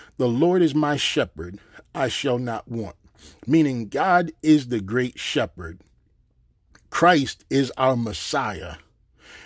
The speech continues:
that takes care of our needs so that we will not go without or lack for anything in this world. "He makes me lie down in green pastures,"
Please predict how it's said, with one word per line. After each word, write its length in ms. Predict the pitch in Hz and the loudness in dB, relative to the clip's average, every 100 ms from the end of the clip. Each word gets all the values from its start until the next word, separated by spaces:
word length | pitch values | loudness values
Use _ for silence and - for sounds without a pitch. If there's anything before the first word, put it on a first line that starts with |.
| _ | _
that 320 | 135 117 - | -2 -2 -4
takes 320 | - 160 - | 0 0 0
care 640 | - - 170 123 110 113 - _ - | -8 -2 0 2 0 -4 -10 _ 0
of 220 | 131 123 | 2 2
our 180 | 113 107 | 0 0
needs 440 | 127 143 123 117 | 0 2 0 -4
so 240 | - 120 117 | -4 -2 0
that 260 | 117 - | -4 -4
we 200 | 110 143 | 0 2
will 440 | 139 127 113 117 - - - | 2 -2 -4 -6 -10 -20 -6
not 340 | 131 131 - | -2 -2 -2
go 160 | 123 123 | 0 0
without 640 | 117 120 - - 143 110 - | 0 -4 -6 0 2 2 -2
or 240 | 127 117 | -4 -2
lack 380 | 117 120 113 - | -2 -4 -6 -12
for 240 | - 117 - | -12 -12 -4
anything 640 | 185 180 120 - 110 113 120 _ | 2 4 2 -4 -10 -10 -12 _
in 200 | 127 123 | -6 -4
this 280 | 117 123 - | -2 -4 -4
world. 380 | 127 98 80 - _ _ _ _ _ _ _ _ _ _ - - _ _ _ _ | -4 -4 -8 -18 _ _ _ _ _ _ _ _ _ _ -20 -20 _ _ _ _
"He 180 | 156 131 | 2 4
makes 360 | 143 170 - | 2 0 -2
me 140 | 165 160 | 0 2
lie 240 | 147 143 | 2 -2
down 320 | 135 135 143 | -2 -4 -2
in 160 | 123 101 | -4 -4
green 300 | 120 139 139 | -2 -2 -4
pastures," 840 | - 127 90 - - 80 85 - | -4 -8 -6 -10 -12 -14 -14 -18